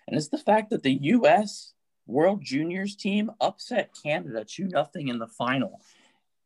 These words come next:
when Canada did not let up a goal the whole entire tournament. Travis Zegras and, uh, Alex Turcotte scored the two goals there. Spencer Knight, the nineteen-year-old goalie, played absolutely phenomenal.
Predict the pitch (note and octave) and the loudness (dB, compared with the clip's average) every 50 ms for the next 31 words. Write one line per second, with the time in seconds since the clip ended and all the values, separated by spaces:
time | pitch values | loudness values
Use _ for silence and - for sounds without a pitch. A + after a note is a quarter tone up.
0 | _ _ - C3 C#3+ D3 - - - - C#3+ F3+ A3+ C4+ C4+ C4+ A#3 - - B2+ | _ _ 0 0 0 0 -2 -6 -8 -4 -2 0 2 2 2 0 0 -2 -2 0
1 | B2+ C3 D3 F3+ - - C3 C3 C3+ D3 D3 - _ - G#2 G2+ C3+ - B2 A#2 | 2 4 4 2 2 2 2 2 2 2 0 -2 _ -14 -14 -12 -6 -2 0 2
2 | C3 C#3+ C#3 F#2 - - _ _ _ _ _ _ - A#2 A2 - - C3 B2 A#2 | 2 2 2 0 -2 -4 _ _ _ _ _ _ -12 -12 -8 -4 -2 -2 -2 -2
3 | B2 B2 - C3 C#3+ D3+ - - B2+ A#2 A2 G2+ G2 G2+ G2+ - - _ _ _ | -6 -8 -10 -10 -10 -10 -10 -8 -8 -6 -6 -6 -6 -6 -8 -10 -12 _ _ _
4 | _ _ _ _ _ _ _ - - - - D3 C#3 D3 D3 D3+ C#3+ B2+ B2 C3+ | _ _ _ _ _ _ _ -20 -18 -4 2 4 6 6 4 2 -4 -8 -6 -6
5 | C#3+ C#3+ C3+ D3 D3 D3 D3 - - - - _ - A#2 B2 B2 B2 A#2+ B2 A#2 | -6 -4 -2 -2 -2 -2 -4 -8 -18 -20 -18 _ -8 -4 -2 -2 -2 -2 0 0
6 | A#2+ A2+ A2 - A2+ C3 C3+ B2+ B2 - - - C#3 C3 B2 - B2+ A#2+ B2 A#2 | 0 0 0 2 2 2 0 0 -2 -6 -10 -8 -6 -6 -6 -4 -2 0 0 -2
7 | - - - B2+ B2+ B2 A#2+ A2 - - A#2+ B2 C3 B2+ C3+ C3+ - - C#3+ C3+ | -2 -6 -8 -8 -6 -6 -8 -10 -8 -6 -4 0 0 0 0 -2 -2 0 2 2
8 | C3+ C3+ C#3 _ _ _ _ - - - B2 B2 C3+ C3+ - C3 B2 B2 A#2 A2+ | 2 0 -2 _ _ _ _ -20 -6 -2 0 0 0 -2 -2 -4 -2 -2 0 0
9 | C3 C#3 - - C3 B2 B2+ B2 A#2 A2+ - C3+ C3+ C#3 C#3 C3 C3+ C3+ C3 B2+ | 0 -2 -2 -4 -2 0 0 0 0 -2 -4 -4 -2 -2 0 0 2 2 2 2
10 | B2 A#2+ A2+ A2 A#2+ A#2 B2+ C3+ C3+ C#3 C#3 C#3 C3+ _ _ _ _ _ _ - | 0 -2 -6 -2 0 2 2 4 2 0 -2 -4 -6 _ _ _ _ _ _ -2
11 | C3 A#2 G#2 - _ A2+ A#2+ B2 B2 - - - C3+ A#2 A2 A#2 B2 A#2+ - B2 | 0 0 -2 -2 _ 0 0 0 0 -2 -2 -4 -2 -2 0 -2 -2 -2 -4 -6
12 | A#2+ A#2+ - - C3 A#2 A#2+ A#2+ A2+ A#2 A#2 A#2 B2 A#2 A2 A2 G#2 G#2+ - | -10 -10 -6 -2 0 2 2 4 4 6 6 6 6 4 2 0 -2 -2 -4